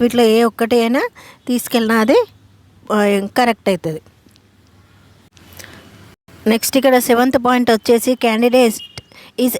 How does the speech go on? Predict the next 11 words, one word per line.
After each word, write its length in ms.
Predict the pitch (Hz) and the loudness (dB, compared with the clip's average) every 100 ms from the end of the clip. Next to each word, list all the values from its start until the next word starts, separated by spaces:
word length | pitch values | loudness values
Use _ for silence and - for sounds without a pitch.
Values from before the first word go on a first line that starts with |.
| 240 | -4
advised 460 | 220 247 262 277 247 | 0 2 2 0 0
to 40 | 269 254 | 0 2
visit 260 | 226 254 247 220 | 0 -2 -2 -4
examination 600 | 208 254 262 269 254 269 254 | -4 -2 0 -2 0 -2 0
center 280 | 254 254 262 - | 0 2 0 -2
at 80 | 233 262 | -6 0
least 240 | 269 254 247 233 | -2 0 0 2
one 140 | 226 240 | 2 2
day 80 | 262 240 | 2 0
before 440 | 233 233 233 262 370 - - - _ | -2 2 4 2 0 -10 -20 -20 _
the 80 | 240 | -4